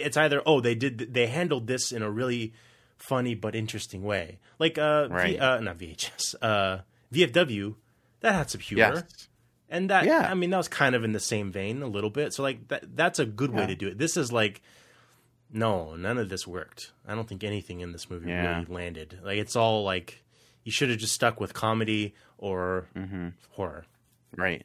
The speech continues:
Speaker 2: yeah.
Speaker 1: I think this trying
Speaker 2: Yeah.
Speaker 1: to be in the middle is, is what made it not that great for me.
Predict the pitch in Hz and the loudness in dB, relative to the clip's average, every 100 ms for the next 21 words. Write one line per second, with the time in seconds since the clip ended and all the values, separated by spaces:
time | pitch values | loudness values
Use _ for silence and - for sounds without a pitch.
0 | _ 87 85 71 107 - 104 - - 113 | _ -4 -4 -4 -10 -10 -10 -10 -4 -2
1 | 110 87 107 98 95 90 92 90 85 85 | 0 0 -4 -4 -6 -6 -6 -6 -8 -10
2 | 80 - 92 85 87 - 101 87 85 - | -12 -12 -12 -10 -12 -12 -10 -10 -10 -12
3 | 90 87 _ 95 90 80 82 - 80 - | -12 -12 _ -14 -12 -14 -16 -20 -20 -20